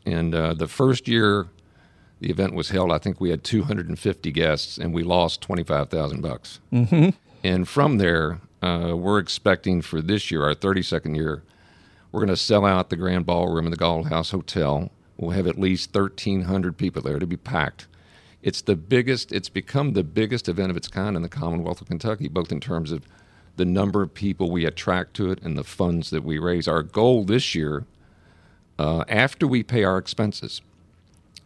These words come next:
Speaker 1: is one point three five million, which would be an all-time record. So we're, uh, we're working hard at it. We got some, <laughs> we got a ways to go, but we're, we're hoping to get there.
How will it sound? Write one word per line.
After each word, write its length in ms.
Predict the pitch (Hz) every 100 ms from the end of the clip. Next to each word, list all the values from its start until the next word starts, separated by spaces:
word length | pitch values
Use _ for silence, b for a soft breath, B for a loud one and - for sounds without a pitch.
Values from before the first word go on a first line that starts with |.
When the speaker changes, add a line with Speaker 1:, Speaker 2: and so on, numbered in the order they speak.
| -
Speaker 1:
is 280 | 92 85 -
one 400 | 90 95 101 98
point 360 | - 95 90
three 300 | - - 98
five 400 | 85 - 82 76
million, 540 | 76 82 87 78 55 - _ _ _ _ -
which 180 | 80 -
would 80 | 85
be 80 | 85
an 80 |
all-time 500 | 80 78 - 80 73
record. 300 | 76 - 64
So 160 | - 76
we're, 260 | 82 80 80
uh, 20 |
we're 140 | 104
working 300 | 98 95 82
hard 320 | 78 90 85
at 80 | 73
it. 80 | 76
We 60 | 90
got 120 | 87
some, 220 | 95 92
<laughs> 40 | -
we 40 |
got 140 | 123 110
a 100 | 101
ways 220 | 101 95
to 100 | 95
go, 200 | 87 87
but 80 | 87
we're, 240 | 87 85
we're 140 | - 87
hoping 200 | - -
to 60 |
get 160 | 78 -
there. 200 | -